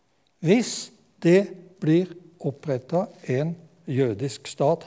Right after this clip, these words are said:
her i dette området, så blir det krig.» Såpass spent er hele situasjonen der. Og de, det bodde mye jøder i Israel da, mange. Og det var veldig vanskelig, fordi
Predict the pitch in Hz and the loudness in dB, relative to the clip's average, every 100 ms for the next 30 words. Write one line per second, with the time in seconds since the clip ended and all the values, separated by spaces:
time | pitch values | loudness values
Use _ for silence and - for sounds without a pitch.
0 | - 127 175 139 139 - 151 127 123 117 | -6 -6 -4 -4 -4 -4 -4 -4 -4 -2
1 | 151 226 - - - 143 139 127 110 123 | -2 -6 -10 -18 -4 -2 0 -2 -4 -4
2 | 107 104 127 - 147 117 - - _ _ | -6 -8 -8 -4 -2 -2 -6 -20 _ _
3 | _ _ _ _ _ _ - _ _ _ | _ _ _ _ _ _ -20 _ _ _
4 | - 165 - 160 156 - 165 - - 143 | -4 -2 0 -2 -2 -4 -10 -10 -2 -2
5 | 156 170 - 139 139 139 151 131 135 143 | -2 -4 -4 -2 -2 0 0 0 -2 -4
6 | - 113 143 - 113 110 120 123 - - | -6 -6 -6 -4 -6 -6 -8 -10 -16 -20
7 | - - - - - 190 196 208 233 202 | -20 -20 -20 -18 4 6 6 4 2 0
8 | - 190 180 196 120 302 240 190 139 113 | -2 2 6 4 4 0 2 4 2 2
9 | 123 185 127 - 147 117 120 101 110 - | -4 -2 -4 -2 -4 -4 -4 -6 -6 -2
10 | 190 165 175 190 - - - _ _ _ | 0 0 0 -4 -8 -20 -20 _ _ _
11 | _ _ _ _ _ - - 165 180 220 | _ _ _ _ _ -10 -2 0 4 2
12 | 156 202 214 131 - 160 156 180 | 4 4 4 0 -2 -2 0 0